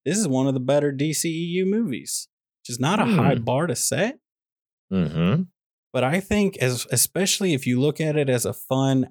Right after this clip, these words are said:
Speaker 1: action superhero movie, if you put it on, like, the, in the lens of the movies coming out, like, when, like, Batman Begins and stuff were coming out, I think this
Speaker 2: Yeah.
Speaker 1: would have, like,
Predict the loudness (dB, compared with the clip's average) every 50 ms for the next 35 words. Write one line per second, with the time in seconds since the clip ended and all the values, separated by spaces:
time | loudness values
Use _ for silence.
0 | _ -4 -4 -4 -2 -2 -2 -2 -2 0 0 0 0 0 0 -2 -2 -2 0 0
1 | 2 2 2 2 2 0 0 0 0 -2 -2 -2 -4 -6 -4 -4 -2 0 0 0
2 | 0 0 0 0 0 0 0 0 0 -2 -2 -4 -8 _ _ _ _ _ _ _
3 | _ -14 -6 -2 0 2 2 2 2 0 0 -2 -8 _ _ _ _ _ _ _
4 | _ -4 -2 0 2 2 2 2 2 2 2 2 2 2 2 0 -4 -6 _ -4
5 | 0 0 0 0 -2 -4 -8 -12 _ _ _ _ _ _ _ _ _ _ _ _
6 | _ _ _ _ _ _ -4 0 0 0 0 0 0 0 2 2 2 2 2 0
7 | 0 -2 -2 -2 -2 0 0 0 0 0 0 0 0 -2 -4 -4 -2 -2 -2 -4
8 | -6 _ _ _ _ _ _ _ _ _ -4 -2 0 0 2 2 0 0 -2 -6
9 | -12 -18 -14 -8 -4 -4 -4 -4 -2 -2 -2 -2 -2 -2 -2 -2 -2 0 0 0
10 | 0 -2 -2 -2 -2 -4 -4 -6 -8 -8 -6 -4 -2 0 0 0 0 -2 -4 -8
11 | _ _ _ _ _ _ _ _ _ _ _ _ -4 -2 0 2 2 2 2 2
12 | 2 2 2 2 2 0 0 0 -2 -2 -2 -4 -8 _